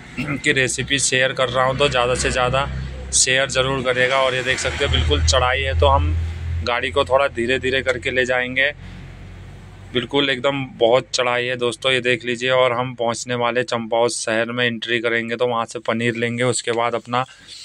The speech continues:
ब्लॉग तैयार करेंगे। ये देख सकते हो, यहाँ की हरियाली, खूबसूरती, एक अलग ही सुंदरता का मिसाल देता है चंपावत शहर। देख सकते हो, हरियाली के बीच में बसा हुआ शहर। ये देखिए, बिल्ली ने रास्ता काट दिया दोस्तों, देख सकते हो,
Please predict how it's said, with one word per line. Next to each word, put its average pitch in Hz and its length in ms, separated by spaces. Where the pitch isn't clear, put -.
ब्लॉग 117 360
तैयार 117 360
करेंगे। 110 300
ये 113 80
देख 110 180
सकते - 300
हो, 117 60
यहाँ 110 180
की 117 160
हरियाली, 110 500
खूबसूरती, 113 800
एक 120 220
अलग 117 280
ही 131 220
सुंदरता 117 640
का 127 340
मिसाल 120 460
देता 117 200
है 120 60
चंपावत 113 480
शहर। 117 380
देख 110 200
सकते 113 280
हो, 113 80
हरियाली 110 400
के 120 140
बीच 107 280
में 113 160
बसा 107 240
हुआ 110 220
शहर। 113 260
ये 113 80
देखिए, 113 280
बिल्ली 110 300
ने 117 140
रास्ता 107 400
काट 104 220
दिया 107 180
दोस्तों, 107 360
देख 107 200
सकते - 300
हो, 117 160